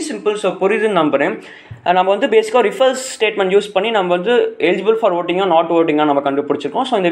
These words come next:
வீடியோல நம்ம என்னென்ன பார்த்திருக்கோம்னா, டைப் காஸ்டிங்னா என்னன்னு பார்த்தோம். அப்புறம் ஒரு இன்புட்டை, யூசர் இன்புட் எப்படி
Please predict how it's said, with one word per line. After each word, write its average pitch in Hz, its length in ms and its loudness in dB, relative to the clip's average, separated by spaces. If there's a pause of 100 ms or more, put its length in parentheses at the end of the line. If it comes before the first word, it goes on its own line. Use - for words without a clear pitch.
வீடியோல 233 460 2
நம்ம 151 160 -4
என்னென்ன 262 220 -4 (100)
பார்த்திருக்கோம்னா, 175 580 0 (100)
டைப் 247 240 0
காஸ்டிங்னா 202 380 0
என்னன்னு 156 280 0
பார்த்தோம். 139 280 0 (600)
அப்புறம் 240 260 2 (220)
ஒரு 170 160 4 (640)
இன்புட்டை, 294 440 4
யூசர் 320 280 0
இன்புட் 247 280 0
எப்படி 196 140 0